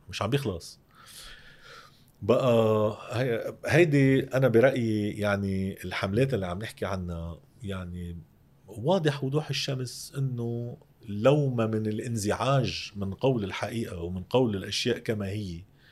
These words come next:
ما حد ما بيخترع الاخبار. سلسله الرتب والرواتب ما زالك ذكرتها جاد،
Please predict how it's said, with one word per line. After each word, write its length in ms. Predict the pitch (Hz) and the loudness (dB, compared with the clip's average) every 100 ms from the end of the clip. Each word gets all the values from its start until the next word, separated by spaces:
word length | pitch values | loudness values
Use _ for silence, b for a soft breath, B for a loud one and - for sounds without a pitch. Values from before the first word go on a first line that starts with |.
| b b b | b b b
ما 100 | 139 | -6
حد 220 | 175 180 160 | -2 -2 -2
ما 60 | |
بيخترع 500 | 208 254 - 190 107 | -4 -6 -6 -6 -4
الاخبار. 440 | 104 - 104 104 90 B B B B B | -4 -6 -6 -6 -8 B B B B B
سلسله 400 | - 220 - 170 | 2 2 4 2
الرتب 320 | 170 196 151 | 2 4 4
والرواتب 760 | 131 131 123 160 151 127 110 107 | 6 6 6 4 4 0 0 0
ما 40 | |
زالك 280 | 110 135 120 | 0 4 2
ذكرتها 460 | 95 92 110 - 82 | 0 -2 -2 -2 -6
جاد، 260 | 87 82 | -6 -6